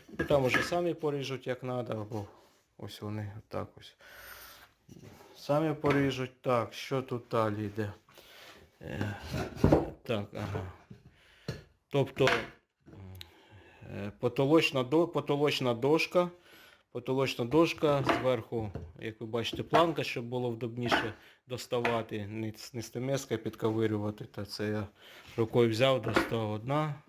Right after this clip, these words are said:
ось друга. Так, всередині, всередині, ну, обично на три рамки, на три рамки відділення.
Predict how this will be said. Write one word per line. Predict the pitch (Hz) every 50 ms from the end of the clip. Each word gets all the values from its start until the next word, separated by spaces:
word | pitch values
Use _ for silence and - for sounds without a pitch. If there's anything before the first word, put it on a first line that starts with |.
| _ _ - - - - - - - - - - _ _
ось | - 110 107 101
друга. | 101 - - - 139 143 139 127 131 127 120 110 101 _ _ _ _ _ _ _ _ _ _ _ _ _ _ - - - _ _ _ _ _ _ _
Так, | - 131 120 117
всередині, | - - 147 147 151 156 147 135 127 127 123 120 120 117 113 107 101 90 - - - _ _ _ _ _ _ _ _ _
всередині, | - - - 131 127 131 139 135 131 131 127 123 131 -
ну, | 185 196
обично | 185 160 139 135 143 139 135 - 139 123
на | 120 120
три | 117 - 120 120 117
рамки, | 117 120 117 117 113 - - 110 104 98 - _ _ _ - - - - - - _ _ _ _ _ - - - - -
на | - 110 117 117
три | - - 127 127 123 120
рамки | 123 120 113 113 113 107 - - 113 110 110 104 98 - - - - _ _ _ _ _ _ _ _ _ _ _ _ _ _ _ _ _ _ _ _ _ _ _ _ _ - 113
відділення. | 107 113 104 107 110 131 165 185 180 175 175 170 165 160 160 156